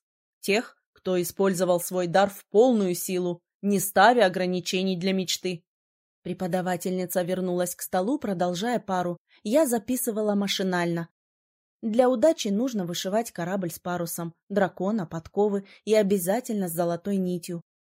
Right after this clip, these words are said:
Для богатства — рыб. Для здоровья — деревья и рисы. Для силы и защиты — львов. Я даже не подозревала, что последние в сказочном мире имеются. После лекции началась практика,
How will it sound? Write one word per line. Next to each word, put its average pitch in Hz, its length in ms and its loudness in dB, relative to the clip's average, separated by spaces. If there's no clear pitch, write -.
Для 175 240 -2
богатства — 233 680 -2
рыб. 170 320 -6
Для 185 260 2
здоровья — 208 580 4
деревья 175 600 -4
и 269 120 -2
рисы. 190 460 -4
Для 196 300 2
силы 202 380 2
и 196 40 0
защиты — 254 640 -2
львов. 170 500 -4
Я 202 220 0
даже 202 260 2
не 208 140 0
подозревала, 208 680 2
что 185 200 -6
последние 226 640 -2
в 214 40 -12
сказочном 202 680 -2
мире 196 360 -2
имеются. 170 720 -2
После 190 300 -2
лекции 247 400 -2
началась 233 500 -2
практика, 185 640 -6